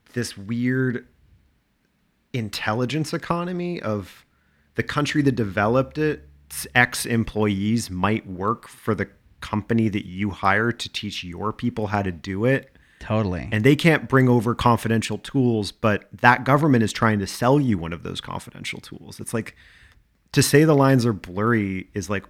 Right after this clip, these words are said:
Speaker 1: implies that there are lines. It, it's such a crazy gray mess.
Speaker 2: Well, you're also would be, like, standing at the market,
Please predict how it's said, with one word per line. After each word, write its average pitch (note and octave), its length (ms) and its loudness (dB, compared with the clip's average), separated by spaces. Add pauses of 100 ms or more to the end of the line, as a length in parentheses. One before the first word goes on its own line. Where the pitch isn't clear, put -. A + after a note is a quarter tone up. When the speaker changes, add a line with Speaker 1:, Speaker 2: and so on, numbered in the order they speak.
(160)
Speaker 1:
implies G#2 500 0
that G2 160 -6
there F#2+ 180 0
are E2+ 140 -4
lines. - 720 -12 (200)
It, G#2+ 220 -10
it's A#2 160 -4
such - 380 0
a A2 60 4
crazy A2+ 480 0
gray F#2+ 320 0
mess. F2+ 500 -6 (200)
Speaker 2:
Well, C3 200 2 (180)
you're C#3+ 240 4
also D3+ 380 4
would C3 120 2
be, C3+ 140 4
like, B2 220 4
standing B2 720 0
at G#2+ 180 -2
the A2 80 -2
market, G#2 720 -4